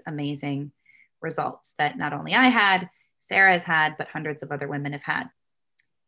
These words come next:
So our invitation for you is, if you are somebody who is going through a divorce, a breakup, or experiencing some really devastating loss of a friendship, check out the link in the show notes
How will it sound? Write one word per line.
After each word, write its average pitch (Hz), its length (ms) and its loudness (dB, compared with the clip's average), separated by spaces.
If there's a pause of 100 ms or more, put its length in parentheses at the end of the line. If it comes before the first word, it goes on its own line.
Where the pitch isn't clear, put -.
(240)
So - 220 2
our 214 140 8
invitation 240 720 2
for 190 140 -4
you 160 320 0
is, 156 260 0
if 185 160 -2 (100)
you 233 280 2
are 262 200 4
somebody 147 460 -4
who 156 140 -6
is 151 160 -4
going 156 380 -4
through 143 520 -2 (460)
a 156 220 4
divorce, 160 800 0
a 160 100 -2
breakup, 156 720 -2
or 156 120 -2
experiencing 160 960 -4
some 151 500 -4 (560)
really 180 420 -4
devastating 160 680 -4
loss 151 320 -2
of 147 80 -8
a 143 60 -6
friendship, 156 560 -2 (2250)
check 240 400 2
out 262 240 4
the 208 100 4
link 175 340 0
in 175 180 2
the 175 60 2
show 160 300 -2
notes - 720 -2